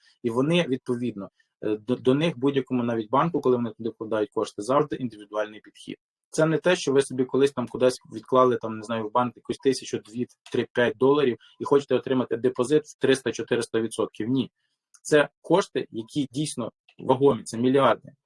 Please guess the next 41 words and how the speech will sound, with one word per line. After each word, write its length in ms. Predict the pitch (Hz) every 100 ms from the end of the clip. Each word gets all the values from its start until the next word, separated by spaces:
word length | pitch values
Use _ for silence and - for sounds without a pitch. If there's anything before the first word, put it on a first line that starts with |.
| _ _ _
До 140 | 117
них, 140 | 139 220
відповідно, 440 | - 123 131 113
індивідуальний 680 | - 113 110 107 120 127 120
підхід, 360 | 127 - 175 120
і 60 |
в 80 | 104
них 220 | 123 127 -
індивідуальні 640 | 123 107 104 104 107 107
відсотки. 460 | 104 104 104 - _ -
І 60 |
цими 340 | 131 160 156 139
відсотками 580 | 120 147 165 - 120
вони 260 | 101 123 135
завжди 340 | 113 120 110
діляться 400 | 101 107 104 -
з 120 | 104 -
кожними 400 | - 127 120 107
своїми 320 | - 104 104
клієнтами. 480 | - 101 92 - - _ _ -
Тому, 160 | 147
друзі, 260 | 160 156 135 _ - -
за 80 | -
рахунок 340 | 143 147 196 180
того, 180 | 170
що 140 | 127 -
будь-яка 320 | 143 139 -
страхова 340 | - 135 135
компанія 440 | 139 135 135 127 113
працює 340 | - 120 131
по 140 | 120 127
системі 400 | 127 - 123 113
складного 460 | - 107 117 117
відсотку, 480 | 113 - 156 - - _ _ _
тільки 320 | 170 175 175
складним 440 | 151 131 127 131 123
відсотком 520 | 113 127 139 - 104
нам 320 | 110 123 117
на 80 | 107
наші 300 | 113 113 107
гроші 420 | 107 131 151 -